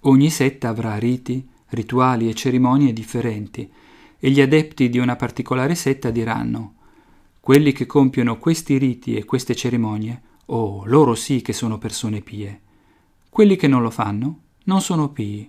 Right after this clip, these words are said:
sono peccatori." Ecco ancora un'altra folle definizione di peccato e moralità. Un'altra definizione che confonde ancora di più.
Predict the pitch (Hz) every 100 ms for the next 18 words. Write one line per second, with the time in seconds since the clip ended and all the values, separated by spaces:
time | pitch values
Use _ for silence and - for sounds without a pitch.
0 | _ _ - 117 113 120 - 120 104 98
1 | 95 - _ _ - - - _ _ _
2 | _ _ 156 151 151 131 127 - 165 135
3 | 131 135 131 127 - 147 147 139 120 -
4 | 117 117 - 123 120 113 110 117 - 110
5 | 98 113 107 107 107 110 107 101 101 98
6 | _ _ _ _ _ _ - _ _ _
7 | _ _ _ _ _ _ _ _ - 170
8 | 196 202 180 165 - 147 143 120 110 104
9 | 107 - - 120 127 127 139 135 123 143
10 | 135 120 104 104